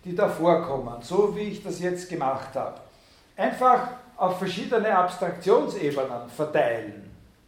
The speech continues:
Stockwerke der Abstraktion sozusagen,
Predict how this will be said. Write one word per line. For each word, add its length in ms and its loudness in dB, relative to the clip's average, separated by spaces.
Stockwerke 800 0
der 180 -2
Abstraktion 760 -2
sozusagen, 580 -10